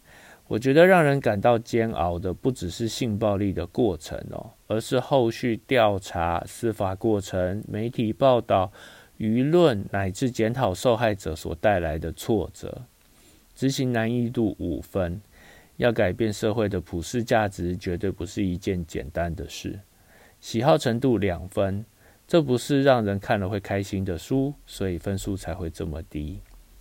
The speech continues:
那这两本书让我明白，Only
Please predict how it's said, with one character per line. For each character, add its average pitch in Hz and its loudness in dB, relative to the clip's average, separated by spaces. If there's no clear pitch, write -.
那 131 0
这 156 6
两 131 6
本 123 4
书 123 0
让 120 6
我 104 2
明 98 0
白， 95 0
Only 117 -2